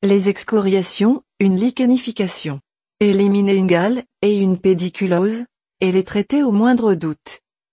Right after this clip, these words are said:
Prurite d'origine hépatique, par cholestase, une hépatite virale, ou médicamenteuse, cholestase extrahépatique, cirrhose biliaire primitive. Une insuffisance rénale chronique,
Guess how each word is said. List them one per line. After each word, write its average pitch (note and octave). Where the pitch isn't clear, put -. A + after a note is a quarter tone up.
Prurite A3
d'origine F3+
hépatique, F3+
par G3
cholestase, F3
une G3+
hépatite G3+
virale, F#3
ou G#3
médicamenteuse, G3
cholestase G3+
extrahépatique, F3
cirrhose G#3+
biliaire G3+
primitive. F#3+
Une G#3+
insuffisance G#3+
rénale F#3
chronique, F3+